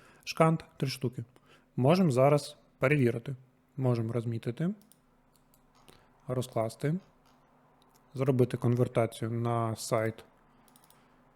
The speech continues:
V R Pro та перевірити, що саме в нас підтягне. У нас артикул автоматично підтягує, по бажанню можна це все прибрати і замовляти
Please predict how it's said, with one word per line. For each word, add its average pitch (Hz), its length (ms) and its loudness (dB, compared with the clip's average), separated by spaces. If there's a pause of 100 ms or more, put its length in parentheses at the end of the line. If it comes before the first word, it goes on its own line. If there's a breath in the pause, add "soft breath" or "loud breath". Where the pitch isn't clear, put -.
(580)
V 123 240 -2
R 107 120 -2 (100)
Pro 127 300 0 (1200 loud breath)
та 175 100 2
перевірити, 113 640 0 (320)
що - 200 -8
саме 175 320 2
в 127 40 0
нас 135 180 -2
підтягне. 113 500 -8 (1200 soft breath)
У 151 40 0
нас 117 180 0
артикул 123 440 0
автоматично 123 560 -2
підтягує, 123 480 0
по 139 140 -4
бажанню 120 360 4
можна 113 260 -2
це 123 120 -10
все - 160 -8
прибрати 175 500 4
і 208 80 4
замовляти 139 580 2